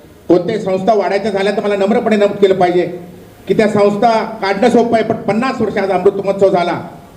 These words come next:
त्या संस्था टिकवणं, शेवाळे महाराज, ही साधी गोष्ट नाही. आणि त्यातल्या त्यात बँकिंग क्षेत्र, पतसंस्था असतील, हे मोठं काम आपल्या संचालक मंडळाने, आदरणीय कैलासवासी तात्यासाहेब असतील, प्रल्हाद शेठ माजी चेअरमन यांनी केलं.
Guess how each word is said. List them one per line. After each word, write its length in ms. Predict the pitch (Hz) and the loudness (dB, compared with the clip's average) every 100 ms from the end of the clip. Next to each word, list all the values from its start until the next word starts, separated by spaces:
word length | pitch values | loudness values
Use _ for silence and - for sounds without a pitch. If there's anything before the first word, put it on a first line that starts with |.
| - | -2
त्या 100 | 202 | 0
संस्था 300 | 202 202 214 | 0 -2 -4
टिकवणं, 460 | 208 214 269 269 226 - - - - | -6 0 0 2 -2 -8 -16 -12 0
शेवाळे 500 | 190 202 190 185 151 | 2 2 0 -4 -4
महाराज, 280 | 165 180 170 - - - - | -2 -2 -4 -8 -20 -20 -20
ही 60 | - | -4
साधी 220 | 180 185 | -2 0
गोष्ट 240 | 196 202 170 | -2 -4 -2
नाही. 260 | 175 175 - 180 - - - - - - - - - - | -2 -2 -6 -14 -18 -20 -20 -20 -20 -20 -20 -20 -10 -4
आणि 140 | 165 | 0
त्यातल्या 240 | 175 240 | 0 2
त्यात 120 | 247 214 | 2 4
बँकिंग 340 | 202 208 226 | 2 2 2
क्षेत्र, 280 | 220 214 208 | 2 2 2
पतसंस्था 480 | 196 208 208 202 202 | 0 0 2 2 0
असतील, 340 | 180 190 156 - - - - - - | 0 2 2 -2 -10 -16 -20 -20 -2
हे 60 | 196 | 2
मोठं 240 | 190 269 | 4 2
काम 360 | 185 190 233 - - - - - - | 0 -2 -2 -4 -10 -16 -20 -20 -8
आपल्या 300 | 143 185 180 | -4 0 0
संचालक 320 | 175 170 185 | 0 0 0
मंडळाने, 360 | 180 180 185 185 | 0 0 2 2
आदरणीय 300 | 170 185 190 | 0 0 2
कैलासवासी 400 | 180 175 185 180 | 2 2 2 2
तात्यासाहेब 380 | 170 180 180 | 0 0 2
असतील, 200 | 170 170 | 2 0
प्रल्हाद 360 | 190 175 175 180 | -2 -2 -2 -2
शेठ 180 | 196 185 | 2 2
माजी 340 | 170 165 185 170 - - | 2 2 2 2 -2 -2
चेअरमन 260 | 175 170 170 | 0 2 0
यांनी 180 | 170 | 0
केलं. 280 | 170 180 180 | 0 2 2